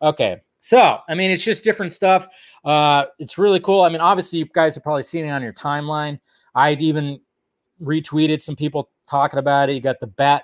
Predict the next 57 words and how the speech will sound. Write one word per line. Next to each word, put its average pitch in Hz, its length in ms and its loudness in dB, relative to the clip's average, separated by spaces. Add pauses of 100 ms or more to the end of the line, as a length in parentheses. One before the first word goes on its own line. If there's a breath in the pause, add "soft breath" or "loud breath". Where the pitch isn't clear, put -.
you 135 120 -10
got 127 220 -2
stuff 147 340 -4
that 131 120 -4
just - 240 -4
shows, 151 240 2
like, 135 180 -2 (220 soft breath)
the 139 100 -2
Batman. 147 540 0
You 143 60 -4
got 131 160 -2
the 120 100 -4
red 123 340 -2
wings 139 320 -6
that 123 120 -2
are - 20 2
at 120 100 -2
the 117 80 -6
bottom 131 440 -2
of 110 180 -8
each 156 380 -8
image. 151 440 -2 (400 loud breath)
Uh, 135 300 6
you 127 60 0
got 139 160 4
one 147 140 2
that 139 120 -2
says 131 260 -4
Selena 151 460 -6
Kyle. 160 640 4 (160)
She's 127 200 -8
on 131 120 -4
her 104 80 -6
bike. 156 540 2 (240 soft breath)
You 143 120 -4
got 143 120 2
one 196 120 2
of 240 60 0
the 160 80 0
Riddler. 117 520 -4 (360)
Good 254 160 4
shot 233 320 4
of 180 60 2
the 156 80 2
Riddler 127 520 2 (240)
with 139 100 -12
the 143 60 -6
glasses 151 520 -2
on 170 320 0
and 135 140 -8
completely 160 460 -6
covered. 165 480 0 (200 soft breath)
I 151 60 -4
mean, 165 160 -2
he 220 120 0
looks 202 360 -2
like, 151 360 0